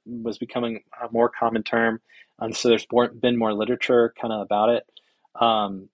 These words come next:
and this is related to, um, the problem of divine hiddenness. So the hiddenness of God. So that's where, that's what my dissertation research was on. Uh, it's kinda like a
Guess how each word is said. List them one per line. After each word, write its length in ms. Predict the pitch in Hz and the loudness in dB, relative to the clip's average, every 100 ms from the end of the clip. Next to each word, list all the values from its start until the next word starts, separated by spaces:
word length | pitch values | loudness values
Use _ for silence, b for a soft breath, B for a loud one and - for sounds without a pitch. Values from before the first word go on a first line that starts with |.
| _ | _
and 100 | 135 | 0
this 160 | 151 - | 0 2
is 100 | 143 | 2
related 400 | 139 120 120 107 | 4 4 2 -2
to, 460 | - 120 110 101 98 - | -2 0 0 -4 -8 -12
um, 460 | 104 98 95 95 _ - | -10 -10 -14 -20 _ -8
the 80 | |
problem 320 | 110 - 117 110 | 0 2 2 0
of 140 | 98 | -4
divine 600 | 110 98 101 101 104 95 - | -8 -4 -4 -2 -4 -8 -8
hiddenness. 640 | 104 107 123 151 - - - _ _ _ - | -8 -6 -6 -6 -6 -10 -12 _ _ _ -10
So 140 | - | -2
the 80 | 104 | 0
hiddenness 380 | 120 117 113 - | 0 0 0 -2
of 140 | 104 | -6
God. 380 | 98 95 98 139 _ B B | -2 0 0 -4 _ B B
So 80 | - | 2
that's 220 | 123 127 | 2 4
where, 220 | 139 117 117 | 4 4 0
that's 240 | 123 120 - | -4 -2 -4
what 100 | 110 | -6
my 220 | 104 98 _ _ - | -8 -10 _ _ -6
dissertation 600 | 120 117 110 104 - 107 | -4 -4 -6 -6 -6 -4
research 400 | 113 107 120 - | -4 -2 -4 -2
was 140 | 113 | -2
on. 280 | 117 113 113 b b b b - | 0 0 -4 b b b b -10
Uh, 120 | 104 - | -8 -6
it's 140 | 110 | -6
kinda 220 | - 143 | -2 2
like 160 | 131 - | 2 2
a 100 | 104 | -4